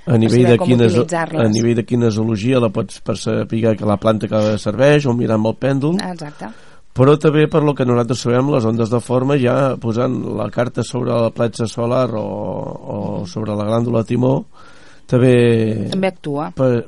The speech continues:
Speaker 1: passaria la freqüència a, a la
Speaker 2: Exacte.
Speaker 1: persona, o
Speaker 2: Mhm.
Speaker 1: sigui que
Speaker 2: Mhm.
Speaker 1: eh, també són guaridores per si mateixes, les fotos, eh?
Speaker 2: Mhm. Eh, jo les utilitzo també, per exemple, per posar el meu vas d'aigua a sobre,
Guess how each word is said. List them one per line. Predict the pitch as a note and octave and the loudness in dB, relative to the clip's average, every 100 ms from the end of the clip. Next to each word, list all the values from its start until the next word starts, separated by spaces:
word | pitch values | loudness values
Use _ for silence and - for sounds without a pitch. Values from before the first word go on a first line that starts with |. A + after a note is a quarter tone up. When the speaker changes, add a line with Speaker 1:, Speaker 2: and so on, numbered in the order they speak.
| E3 | -4
Speaker 1:
passaria | A2+ A2 A#2 C3+ | -4 -2 -2 -2
la | |
freqüència | C3+ B2 A2 A#2+ A2 G2+ G2+ | -2 -4 -2 -4 -4 -4 -6
a, | G2 | -4
a | F#3 | -6
la | |
Speaker 2:
Exacte. | E3+ E3 A2+ G#2 | -6 -6 -6 -6
Speaker 1:
persona, | G#2+ G2+ A#2 A#2 G2+ | -6 -6 -4 -4 -4
o | G#2 | -6
Speaker 2:
Mhm. | |
Speaker 1:
sigui | G#2+ G#2 G2+ G2 | -6 -6 -6 -6
que | G#2+ A2+ G#2 - - | -6 -6 -8 -14 -14
Speaker 2:
Mhm. | F3+ E3 E3 C#3 | -12 -12 -8 -4
Speaker 1:
eh, | G#2+ | -2
també | A#2+ A#2+ A#2 | 0 0 0
són | C3+ C3+ B2+ | 0 0 0
guaridores | A#2+ B2+ A#2+ A2+ C3 C#3 D3 | 2 2 2 2 4 4 2
per | - - | 0 -2
si | - A#2 | 0 -2
mateixes, | A2 A2 G#2+ G2 F#2+ | -2 -4 -4 -4 -6
les | G#2+ - | -8 -6
fotos, | A2 G#2+ G#2+ | -8 -6 -6
eh? | A#2+ E3+ - | -6 -6 -8
Speaker 2:
Mhm. | G3 F3 E3+ F#3 - - - - | -10 -8 -12 -14 -18 -20 -20 -4
Eh, | F#3+ E3+ | -2 -2
jo | F3+ | -4
les | F#3 F#3 F3+ F3 | -4 -4 -4 -8
utilitzo | E3+ F3 E3+ F3+ | -8 -8 -8 -10
també, | F3+ E3+ | -8 -8
per | E3+ F3+ | -8 -8
exemple, | F3 F3+ F3 F3 | -8 -10 -10 -10
per | F3 | -12
posar | - E3+ F3 | -10 -10 -8
el | E3+ | -8
meu | E3 | -8
vas | E3 D#3+ | -8 -10
d'aigua | E3 D#3+ D#3+ | -12 -12 -12
a | |
sobre, | D#3+ F#3+ F#3 | -10 -8 -8